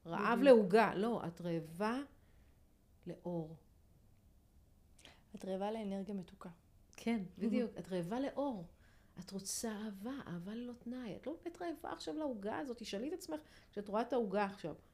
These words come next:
Speaker 1: למה את באמת רעבה? זה חשוב. ואגב, עבר, אמרת, כאילו, העניין הזה של, אה, פסיכולוגיה, נשארים בעבר.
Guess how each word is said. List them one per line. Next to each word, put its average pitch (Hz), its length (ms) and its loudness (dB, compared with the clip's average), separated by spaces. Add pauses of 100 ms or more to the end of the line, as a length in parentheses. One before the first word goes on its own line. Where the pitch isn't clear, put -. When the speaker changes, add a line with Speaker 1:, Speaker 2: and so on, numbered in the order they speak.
(280)
Speaker 1:
למה 226 160 -6
את 349 140 -10
באמת 165 280 -4
רעבה? - 300 -10 (1300)
זה - 40 -18
חשוב. 190 460 -2 (640)
ואגב, 214 300 2
עבר, 214 360 0
אמרת, 214 340 0
כאילו, 175 640 -2
העניין 170 300 -2
הזה 190 180 -4
של, 160 340 -6
אה, 156 220 -6 (920)
פסיכולוגיה, 170 680 -2
נשארים 170 460 -4
בעבר. 156 520 -4